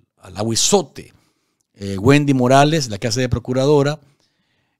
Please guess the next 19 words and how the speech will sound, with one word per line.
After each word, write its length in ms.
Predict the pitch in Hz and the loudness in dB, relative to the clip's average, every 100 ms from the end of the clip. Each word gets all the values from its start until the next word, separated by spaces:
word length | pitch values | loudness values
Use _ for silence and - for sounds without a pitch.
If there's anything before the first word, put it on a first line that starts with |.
| _ | _
Eh, 320 | 104 104 101 - | -10 -8 -8 -6
también 720 | 110 110 135 151 151 139 123 | -4 0 0 2 0 -2 -4
a 600 | - 110 104 98 90 98 - | -4 -2 -2 -4 -6 -12 -12
la 200 | 117 117 | -4 0
ladrona 480 | 113 107 123 143 135 | 0 -2 -2 -4 -4
Rodríguez, 800 | 120 117 139 196 143 139 147 - | -6 -6 -4 -4 -6 -8 -10 -12
que 120 | 110 | -12
es 80 | 110 | -6
la 500 | 120 107 98 87 - _ | -4 -6 -8 -14 -20 _
presidenta 680 | 101 98 101 113 113 - 110 | -10 -8 -4 -6 -6 -4 -4
del 540 | 101 90 85 80 73 - | -4 -6 -10 -16 -20 -16
Consejo 400 | 101 - 110 120 | -12 -8 -6 -4
de 40 | |
Universidades 580 | 117 107 95 98 101 117 | -4 -6 -6 -6 -4 -4
de 80 | 113 | -4
la 140 | 104 | -6
Dictadura. 600 | 104 - 139 147 135 131 - _ _ _ _ _ _ | -6 -6 -2 0 0 -4 -8 _ _ _ _ _ _
Al 160 | - 120 | -6 -4
fantoche, 680 | 127 113 165 196 196 - | -4 0 4 4 2 -6